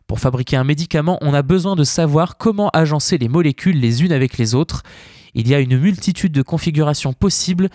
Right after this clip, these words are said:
et trouver la bonne nécessite beaucoup de puissance de calcul.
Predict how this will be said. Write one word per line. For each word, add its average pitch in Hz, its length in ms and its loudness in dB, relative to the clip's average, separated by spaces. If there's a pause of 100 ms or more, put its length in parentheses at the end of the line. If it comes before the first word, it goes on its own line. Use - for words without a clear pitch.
(240)
et 135 80 -2
trouver 202 360 0
la 139 100 2
bonne 175 280 -2
nécessite 165 480 -2 (140)
beaucoup 214 320 -2
de 147 80 0
puissance 131 340 0
de 123 100 0
calcul. 151 500 -2